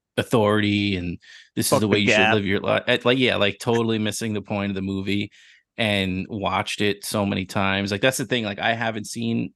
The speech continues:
Speaker 1: any movies, but the movies I have seen, I, like, latch onto sometimes and will watch 'em, you know, a thousand times. So I was super interested in watching this again because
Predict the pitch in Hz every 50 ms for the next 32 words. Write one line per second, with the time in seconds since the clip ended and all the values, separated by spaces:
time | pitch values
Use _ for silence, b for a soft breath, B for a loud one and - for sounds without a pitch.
0 | _ 117 110 107 104 101 101 104 110 110 120 123 117 - 107 95 - 95 101 101
1 | 101 101 98 92 98 - 107 107 107 104 107 104 - - 117 117 113 113 - 95
2 | - - 95 92 95 92 87 87 87 - - 92 90 92 92 - 113 113 - 120
3 | 117 110 - 120 113 113 120 127 127 123 B B B B B B B B B _
4 | 104 104 98 95 92 92 92 92 92 98 - - 104 98 98 95 95 90 - -
5 | - 95 90 90 90 87 - 95 92 92 - - - - - 104 95 95 101 107
6 | 117 123 - B B B B B B B - - 120 110 113 123 127 123 - -
7 | 127 120 - - 110 107 - 107 107 101 - 107 98 - - 101 101 98 98 -
8 | - 101 98 95 95 95 92 92 95 92 92 87 - - - 101 98 92 98 104
9 | - - 113 117 117 123 - - 123 117 123 120 123 120 127 127 123 b b b
10 | b b _ _ _ _ - 113 104 98 - - 120 113 110 104 101 98 95 95
11 | 92 - -